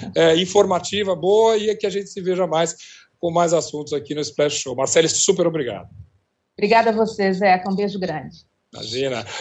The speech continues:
Speaker 2: E olha, só pra gente encerrar aqui também, é, eu insisti muito aqui, Tarcísio, é, palco, tela grande, tela pequena, um artista completo. Então, justamente, falando das telas maiores,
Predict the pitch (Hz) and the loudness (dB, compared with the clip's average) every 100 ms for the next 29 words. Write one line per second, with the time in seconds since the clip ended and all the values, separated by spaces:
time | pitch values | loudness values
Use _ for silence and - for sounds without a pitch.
0 | - 156 190 175 143 - 220 226 196 180 | -2 6 8 8 4 4 4 4 4 2
1 | 180 175 165 151 151 143 185 185 180 190 | -2 -4 0 2 2 0 -4 0 2 2
2 | 202 - - 147 156 147 180 - 175 - | 0 -4 -4 2 4 4 -2 -4 -6 -6
3 | 185 185 175 - 185 175 165 - 190 180 | -6 -4 -4 -4 -4 0 0 2 2 2
4 | 180 - _ - 160 147 - 190 185 180 | 0 -12 _ -4 -4 -2 4 6 6 2
5 | 143 127 - _ - 202 190 160 175 185 | -8 -10 -14 _ 4 6 6 6 4 4
6 | 180 151 - 196 180 165 - 185 170 170 | 2 -2 4 4 4 0 4 4 4 -2
7 | 170 - 170 185 - 208 196 - 185 196 | -4 -4 -2 -2 0 0 0 2 6 8
8 | 214 214 165 208 220 247 208 170 147 - | 6 0 -4 -4 -4 -6 -4 -4 -6 -2
9 | 185 196 214 180 - - 180 165 147 147 | 2 2 2 -2 0 2 4 4 0 -2
10 | 143 160 208 160 123 - - - | 0 2 2 0 -4 -14 -20 -16